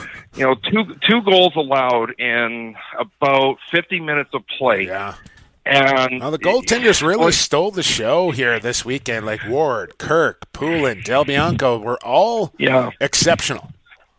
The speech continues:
Speaker 1: But, but the side note to that is Rochester, we thought this offense was as good as anybody in the league, and clearly they still need more time to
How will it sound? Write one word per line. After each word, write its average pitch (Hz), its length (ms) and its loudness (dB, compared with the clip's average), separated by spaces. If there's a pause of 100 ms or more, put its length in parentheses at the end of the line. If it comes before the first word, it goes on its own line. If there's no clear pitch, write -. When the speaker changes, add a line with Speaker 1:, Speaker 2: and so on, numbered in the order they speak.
(380)
Speaker 1:
But, 165 160 4 (260)
but 170 220 0 (320)
the 139 420 -8 (120)
side 196 240 2
note 156 260 0
to 143 120 -2
that 123 360 0
is 110 380 -2 (880)
Rochester, 160 680 0
we 156 200 -6
thought 170 280 0
this 135 140 -4 (160)
offense 123 600 -2
was 110 260 2 (140)
as 107 160 -2 (120)
good 135 180 0
as 127 120 0
anybody 120 440 0
in 113 100 -2
the 110 80 -2
league, 113 340 0 (540)
and 127 180 2 (320)
clearly 175 480 2
they 131 180 0
still 135 300 -2
need 127 240 -4
more 117 200 0
time 113 540 -2 (520)
to 135 120 -2